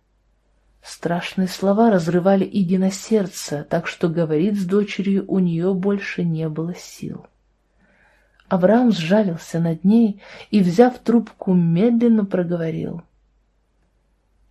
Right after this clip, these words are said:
«Нам остаётся пожелать тебе только одно. Тахеа займиту. Бог с тобой, Сейди. До свидания». И также медленно повесил трубку.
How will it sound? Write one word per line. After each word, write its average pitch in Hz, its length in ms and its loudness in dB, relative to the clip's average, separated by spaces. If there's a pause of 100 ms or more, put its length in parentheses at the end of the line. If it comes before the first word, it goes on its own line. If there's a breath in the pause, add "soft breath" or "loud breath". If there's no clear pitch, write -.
(320)
«Нам 196 500 2
остаётся 220 720 4
пожелать 175 580 0
тебе 165 360 -2
только 202 580 -2
одно. 165 600 -2 (680)
Тахеа 220 600 2
займиту. 175 1160 -2 (520)
Бог 196 320 -4
с - 120 -20
тобой, - 400 -10
Сейди. - 680 -14 (480)
До 160 100 -10
свидания». - 720 -10 (880)
И 160 100 -6
также 208 600 -6
медленно 165 600 -6
повесил 151 560 -14
трубку. - 600 -16